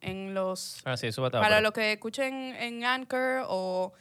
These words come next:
Speaker 1: Spotify, cualquiera de esas, hay una sección que abajo se llama episodio, como las notas de los episodios. Entonces, ahí vamos a poner algunas cositas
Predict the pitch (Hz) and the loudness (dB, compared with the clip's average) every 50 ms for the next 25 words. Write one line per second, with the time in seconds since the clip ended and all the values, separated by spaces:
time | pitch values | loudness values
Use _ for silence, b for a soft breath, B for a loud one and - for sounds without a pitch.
0 | b b b b b - - - - - 202 226 240 247 247 - 233 220 220 - | b b b b b -16 -14 -10 -2 2 4 4 4 2 2 2 2 2 2 0
1 | 196 190 - 185 196 208 233 233 233 - 214 214 - - - - 185 190 196 202 | -6 -4 -2 0 2 2 2 0 0 -4 -6 -6 -8 -10 -6 -2 0 0 0 0
2 | 214 220 - - - 208 214 214 214 220 - - 202 - - 247 247 233 226 226 | -2 -4 -8 -8 -10 -6 -2 -2 -2 -2 -2 -6 -8 -8 -6 -6 -6 -6 -6 -4
3 | - 180 175 175 175 180 180 202 190 196 190 196 190 - _ - - 196 190 185 | -2 -2 0 0 0 -2 -2 -2 -2 0 -2 -2 -4 -6 _ -10 -8 -6 -6 -6
4 | 180 185 185 185 185 - - - 190 185 185 190 196 196 196 - - - - _ | -6 -6 -8 -8 -10 -12 -10 -6 -4 -4 -2 -2 -2 -2 -2 -4 -6 -12 -18 _
5 | - - 185 185 180 175 185 196 - - 196 208 220 254 254 247 247 240 226 - | -10 -8 -6 -4 -4 -4 -4 -6 -8 -8 -8 -6 -6 -4 -6 -4 -4 -6 -8 -8
6 | 202 - 180 170 135 92 - 214 - b b b b b b b b b - 180 | -8 -8 -8 -6 -6 -8 -10 -12 -16 b b b b b b b b b -14 -12
7 | 180 180 180 208 208 - - - 196 196 190 196 208 214 220 214 220 220 208 208 | -10 -10 -10 -10 -12 -8 -6 -4 -2 0 0 0 0 0 -2 -2 -2 -2 -2 -2
8 | 208 208 208 214 214 - - 208 - - 208 - 208 202 - - - - | -2 -4 -4 -4 -6 -6 -8 -8 -8 -8 -6 -6 -6 -6 -8 -12 -14 -16